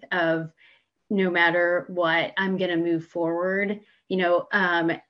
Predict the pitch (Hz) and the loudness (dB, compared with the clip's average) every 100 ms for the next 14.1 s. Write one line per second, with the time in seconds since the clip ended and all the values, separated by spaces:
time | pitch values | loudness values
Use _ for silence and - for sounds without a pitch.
0 | _ _ 208 202 190 - 214 202 190 202 | _ _ -2 0 0 -2 -2 0 0 0
1 | 202 190 175 - 175 165 175 160 156 160 | 2 0 -2 -4 -6 -4 -2 0 0 0
2 | 165 - - 175 165 165 165 _ _ _ | -4 -8 -2 2 4 2 -2 _ _ _
3 | _ _ - 226 - 190 170 214 196 180 | _ _ -4 -4 0 0 0 2 0 2
4 | 175 185 214 190 190 180 175 180 185 190 | 0 2 0 2 2 6 6 6 2 0
5 | 180 185 190 190 - _ 196 208 214 214 | 0 4 2 0 -14 _ 2 4 4 2
6 | 214 190 175 175 175 170 175 151 147 160 | 4 4 4 0 -2 0 -2 0 -2 -2
7 | 165 156 156 185 190 185 185 180 170 - | -2 -2 2 2 4 2 0 -2 -4 -4
8 | 143 160 160 151 156 160 _ - - - | -4 -2 -4 -2 -2 -6 _ -14 -14 -14
9 | - 202 190 185 180 180 - 190 175 170 | -4 2 2 2 -2 -4 0 2 2 4
10 | 185 180 180 165 156 156 151 165 160 156 | 4 4 2 2 2 0 0 -2 0 2
11 | 156 156 _ _ _ - 185 185 160 156 | 2 0 _ _ _ -4 -2 2 0 0
12 | 175 156 - 156 156 160 - 180 165 160 | -4 -4 -2 0 0 -2 -2 0 2 2
13 | 160 135 170 180 175 170 170 170 165 - | 0 -2 -4 -4 0 2 2 2 -4 -12
14 | - | -20